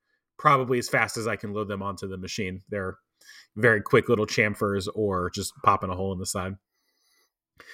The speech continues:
But this has taken me so much longer than I expected.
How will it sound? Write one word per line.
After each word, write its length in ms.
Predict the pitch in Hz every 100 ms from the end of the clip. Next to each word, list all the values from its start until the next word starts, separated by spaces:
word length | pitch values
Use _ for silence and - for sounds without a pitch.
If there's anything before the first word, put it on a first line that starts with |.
| - - _ -
But 140 | 147
this 160 | 185 180
has 120 | 180
taken 320 | 165 139 165
me 100 | 143
so 440 | - - 131 104 113
much 200 | 131 117
longer 320 | 101 110 127
than 140 | 113
I 120 | 107
expected. 600 | 101 - - 98 - 151